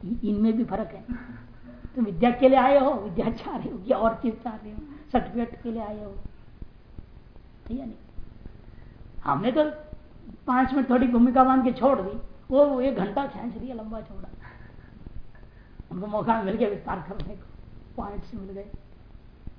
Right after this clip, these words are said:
इसलिए बड़ा मुश्किल है। हम लोग विश्लेषण करते जाओ तो अंत में आप ये, ये देखेंगे, विद्यार्थी भी जीरो, विद्या के भी अर्थ ही नहीं किया, शब्द के अर्थ ही किया, शब्द के अर्थ।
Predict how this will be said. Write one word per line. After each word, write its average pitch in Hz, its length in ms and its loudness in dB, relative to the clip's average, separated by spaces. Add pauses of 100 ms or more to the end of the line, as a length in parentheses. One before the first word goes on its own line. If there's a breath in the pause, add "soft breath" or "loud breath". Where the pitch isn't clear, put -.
(2250)
इसलिए 330 280 0
बड़ा 277 360 2
मुश्किल 277 460 0
है। 240 240 6
हम 220 160 2
लोग 285 120 10 (300)
विश्लेषण 240 640 6
करते 269 260 6
जाओ 302 220 10
तो - 60 4
अंत 262 140 8
में 302 80 4
आप 285 280 8
ये, 262 420 6
ये 277 80 2
देखेंगे, 233 480 4
विद्यार्थी 240 520 2
भी 226 100 0
जीरो, 196 380 -2 (2250)
विद्या 202 360 6
के 277 160 6
भी 311 100 8
अर्थ 285 240 10
ही 262 60 6
नहीं 247 100 4
किया, 254 160 4
शब्द 202 420 -2
के 226 80 2
अर्थ 196 220 -4
ही 180 40 -10
किया, 175 380 -12
शब्द 185 340 -10
के 160 60 -14
अर्थ। 139 140 -12